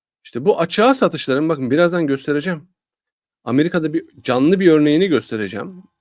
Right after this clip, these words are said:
Bu daha önce bu short squeeze olayı yaşanmıştı iki bin yirmi bir yılında. Onu izah edeceğim. Onunla ilgili bir şeyler oluyor. O yüzden bu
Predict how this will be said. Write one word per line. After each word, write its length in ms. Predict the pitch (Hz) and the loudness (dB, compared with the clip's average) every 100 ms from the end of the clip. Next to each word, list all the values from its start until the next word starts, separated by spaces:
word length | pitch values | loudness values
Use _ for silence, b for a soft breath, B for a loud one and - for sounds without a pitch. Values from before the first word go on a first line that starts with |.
| _ | _
Bu 80 | 113 | -6
daha 160 | 120 123 | -2 -2
önce 160 | 131 | -2
bu 60 | 127 | -8
short 340 | - 147 147 | -2 0 0
squeeze 420 | - - 151 139 | -8 -2 2 2
olayı 420 | 139 127 131 135 - _ _ _ _ | 4 4 4 2 -4 _ _ _ _
yaşanmıştı 640 | - 113 113 110 101 - 113 | -8 -8 -6 -8 -10 -10 -14
iki 180 | 110 131 | -4 0
bin 100 | 123 | 2
yirmi 280 | 120 117 | 2 2
bir 100 | 127 | 0
yılında. 460 | 117 98 90 90 - _ _ _ _ _ | -2 -4 -8 -12 -16 _ _ _ _ _
Onu 200 | - 139 | -2 2
izah 260 | 190 165 156 | 2 4 2
edeceğim. 340 | 139 151 233 | 2 -2 -4
Onunla 320 | 131 151 175 165 | -2 0 2 0
ilgili 240 | 160 208 | -2 -6
bir 60 | 180 | -4
şeyler 280 | 170 180 | 0 2
oluyor. 400 | 185 143 107 90 _ _ _ - | 2 2 0 -4 _ _ _ -2
O 140 | 160 | 2
yüzden 300 | 185 165 135 | 2 2 2
bu 220 | 120 104 | 0 -4